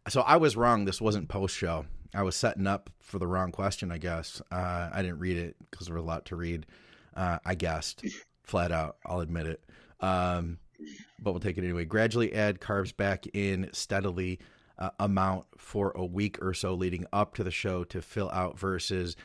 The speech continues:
adding a skip style fill and spill aggressive load a few days out or a rapid backload,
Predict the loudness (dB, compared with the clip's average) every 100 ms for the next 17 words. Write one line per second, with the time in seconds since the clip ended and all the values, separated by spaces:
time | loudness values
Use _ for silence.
0 | -20 -10 0 0 2 -2 -4 -2 -2 2
1 | 2 2 -2 -2 2 2 2 -2 -6 -2
2 | 0 2 0 -2 -4 -4 -2 0 0 0
3 | -4 -2 2 2 2 -2 0 0 -2 -6
4 | -6 -4 0 0 0 -2 -2 2 4 2
5 | -4 -16 -20 -8 -4 -2 -2 -2 -2 0
6 | 0 -2 -4 -6 -2 0 0 -2 0 0
7 | 0 -2